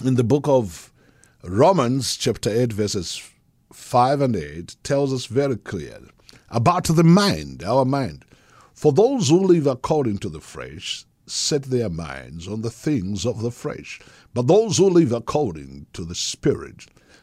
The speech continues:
the Spirit, or, or they,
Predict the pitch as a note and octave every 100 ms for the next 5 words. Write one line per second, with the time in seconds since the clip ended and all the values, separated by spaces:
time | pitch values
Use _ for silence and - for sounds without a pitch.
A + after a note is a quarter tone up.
0 | - G#2 - - - F#3 A#2 A#2+ A2+ A#2+
1 | _ _ _ _ _ _ _ _ - B2+
2 | B2+ - G#2+ A2+ A2+ A2 B2+ A#2+ A2+